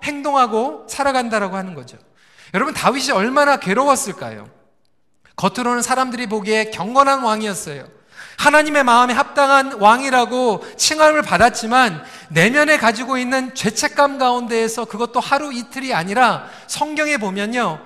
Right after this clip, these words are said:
일 년 동안 괴로워했어요. 우리는 말씀을 보면서 굉장히 패스트 포워딩 해가지고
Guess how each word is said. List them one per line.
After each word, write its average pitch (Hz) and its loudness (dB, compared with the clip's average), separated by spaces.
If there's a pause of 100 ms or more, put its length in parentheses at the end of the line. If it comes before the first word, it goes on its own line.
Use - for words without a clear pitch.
(280)
일 285 -2
년 311 -2
동안 247 0 (260)
괴로워했어요. 185 -6 (520)
우리는 277 0
말씀을 240 2
보면서 240 -4
굉장히 247 -4
패스트 - -2 (320)
포워딩 294 -2
해가지고 220 -4